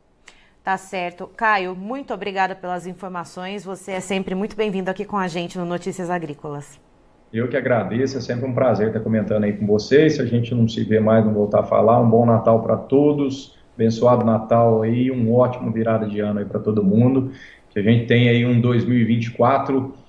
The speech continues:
Speaker 2: é, diferente do que nós tivemos em dois mil e vinte e três, que a gente só veio caindo, né? Se Deus quiser, dois mil e vinte e quatro é um ano que pelo menos a gente vai subir, né? E não descer.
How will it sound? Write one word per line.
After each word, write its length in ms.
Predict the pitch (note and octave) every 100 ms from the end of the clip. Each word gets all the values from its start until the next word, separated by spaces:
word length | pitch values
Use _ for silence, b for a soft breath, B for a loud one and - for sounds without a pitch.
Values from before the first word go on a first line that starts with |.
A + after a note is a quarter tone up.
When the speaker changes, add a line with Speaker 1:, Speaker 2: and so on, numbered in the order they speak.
| B _
Speaker 2:
é, 340 | - A2+ G#2+ - -
diferente 760 | F#3+ - F3 B2+ D3 F3 -
do 80 | A#2+
que 100 | C3+
nós 200 | C3 A#2+
tivemos 260 | A2+ F#2+
em 100 | -
dois 220 | - C#3 A2+
mil 120 | B2+
e 40 |
vinte 240 | A#2 A#2 -
e 20 |
três, 260 | C#3 D#3
que 60 | C#3+
a 40 |
gente 180 | A2+ A#2
só 140 | A#2+ G#2+
veio 240 | B2 C3+
caindo, 480 | A2+ G#2+ B2 D3 A#2+
né? 300 | C3 C#3 B B B B
Se 180 | - B2+
Deus 300 | B2 E3+ F3+
quiser, 520 | D#3 G#2 A#2 C#3 D#3
dois 160 | C3+ A#2+
mil 140 | B2
e 60 | A#2+
vinte 160 | A#2+
e 60 | A#2
quatro 320 | A#2 A#2 A#2+
é 60 | B2+
um 140 | A2+
ano 200 | A2+ A#2+
que 40 | -
pelo 220 | B2 A2+
menos 200 | A2+ A#2
a 120 | B2
gente 260 | A#2+ B2 A2+
vai 200 | A2+ A2+
subir, 420 | - A#2 G#2 G2+
né? 260 | F#2+ G#2
E 20 | G2+
não 220 | G2+ A2
descer. 500 | A#2 A#2 - F#2+